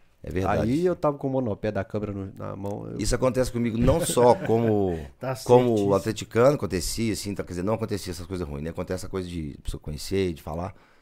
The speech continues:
Speaker 1: mas também como humorista, aí folgado mais como humorista, sabe? A pessoa não sabe como chegar às vezes, e chega já com brincadeira e às vezes agressiva. Mas aí você saca depois que é um jeito de chegar, que ele não quer che-,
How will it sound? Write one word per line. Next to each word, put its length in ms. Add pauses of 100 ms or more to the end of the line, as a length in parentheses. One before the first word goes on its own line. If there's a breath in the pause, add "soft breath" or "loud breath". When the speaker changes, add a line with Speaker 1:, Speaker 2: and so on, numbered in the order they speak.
(240 soft breath)
Speaker 1:
mas 200
também 220
como 200
humorista, 520
aí 180
folgado 560
mais 240
como 180
humorista, 440
sabe? 260 (160)
A 20
pessoa 220
não 60
sabe 260
como 180
chegar 280
às 100
vezes, 300
e 20
chega 180
já 80
com 80
brincadeira 420
e 20
às 80
vezes 100
agressiva. 600 (560 soft breath)
Mas 180
aí 80
você 140
saca 280
depois 200
que 80
é 20
um 80
jeito 220
de 80
chegar, 280
que 100
ele 80
não 60
quer 140
che-, 220